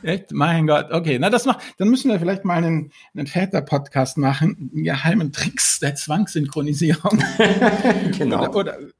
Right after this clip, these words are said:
Speaker 1: oder wie ich mir meinen Schlaf zurückerkämpfte. Ja, alles klar. Gut, also wie soll ich sagen, ich bin jetzt eigentlich, äh, mit allem, was ich dich mal so fragen wollte, durch. Ich weiß nicht, ob, ähm, Daniel noch Fragen hat oder ob Daniel jetzt, äh, auf die Zielgerade einbiegen möchte in Bezug auf die Medienempfehlung.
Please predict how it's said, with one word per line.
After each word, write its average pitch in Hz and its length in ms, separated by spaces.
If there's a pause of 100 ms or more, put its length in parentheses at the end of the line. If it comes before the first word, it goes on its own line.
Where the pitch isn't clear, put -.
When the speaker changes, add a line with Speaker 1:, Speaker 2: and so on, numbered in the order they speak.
Speaker 1:
oder 220 340
wie 208 120
ich 185 140
mir 196 100
meinen 185 240
Schlaf 190 300
zurückerkämpfte. 127 920 (680)
Ja, - 180 (240)
alles 104 340
klar. 98 240 (260)
Gut, 311 220 (160)
also 160 220
wie 202 60
soll 202 100
ich 190 40
sagen, 202 160
ich 214 140
bin 254 120
jetzt - 380
eigentlich, 185 380
äh, 165 160
mit 170 180
allem, 175 260
was 160 140
ich 185 140
dich 208 180
mal 180 100
so 156 100
fragen 165 360
wollte, 160 300
durch. 151 440
Ich 160 140
weiß 180 240
nicht, 165 220
ob, 147 300
ähm, 135 440
Daniel 156 320
noch 139 140
Fragen 139 380
hat 190 160
oder 214 180
ob 156 100
Daniel 160 320
jetzt, 147 380
äh, 135 240 (220)
auf 135 140
die 139 100
Zielgerade 143 460
einbiegen 143 400
möchte 139 300
in 127 120
Bezug 135 300
auf 127 120
die 131 100
Medienempfehlung. 101 720